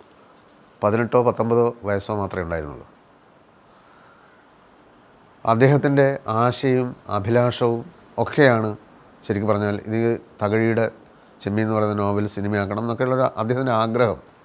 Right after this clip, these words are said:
സഫലീകരിക്കപ്പെട്ടത് ഈ സിനിമയിലൂടെയാണ്. നല്ലൊരു സിനിമ എന്ന് വെച്ചാൽ അന്നത്തെ പിന്നെ, ആ, പുറത്തുനിന്ന് സലിൽ ചൗധരി എന്ന് പറയുന്ന ഒരു മ്യൂസിക് ഡയറക്ടർ കൊണ്ടുവരിക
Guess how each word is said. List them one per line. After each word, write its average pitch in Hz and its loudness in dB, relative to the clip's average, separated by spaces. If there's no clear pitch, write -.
സഫലീകരിക്കപ്പെട്ടത് 117 2
ഈ 110 0
സിനിമയിലൂടെയാണ്. 104 -2
നല്ലൊരു 120 0
സിനിമ 98 -4
എന്ന് 113 -8
വെച്ചാൽ 127 -4
അന്നത്തെ 135 4
പിന്നെ, 107 -2
ആ, 104 -2
പുറത്തുനിന്ന് 117 0
സലിൽ 117 2
ചൗധരി 113 2
എന്ന് 110 -2
പറയുന്ന 104 -4
ഒരു 107 -6
മ്യൂസിക് 104 -6
ഡയറക്ടർ 101 -4
കൊണ്ടുവരിക 98 -4